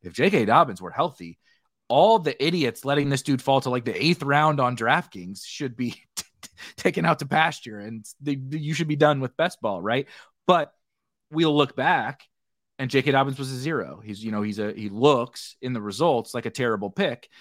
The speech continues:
And it's like, it, it, even Corain was like, "I wish I would have pressed that edge a little bit more in terms of,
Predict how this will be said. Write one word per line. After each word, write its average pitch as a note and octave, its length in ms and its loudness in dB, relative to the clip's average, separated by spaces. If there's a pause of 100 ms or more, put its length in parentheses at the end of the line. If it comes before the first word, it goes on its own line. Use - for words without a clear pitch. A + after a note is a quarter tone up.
(320)
And C#3 140 0
it's - 160 -8
like, A#2+ 260 0 (880)
it, C#3+ 220 -4
it, C#3+ 180 -4
even C3+ 320 -4
Corain D3+ 320 -4
was C3 160 -2
like, A2+ 240 -4
"I - 100 -8
wish C#3 200 -4
I D4 40 0
would B3 120 2
have - 100 -4
pressed D#3 220 0
that A#2+ 140 0
edge C#3 200 0
a - 20 -2
little G#2 180 -4
bit F2+ 140 -10
more F#2 180 -6
in G2 120 -6
terms G#2+ 260 -2
of, G2 160 -6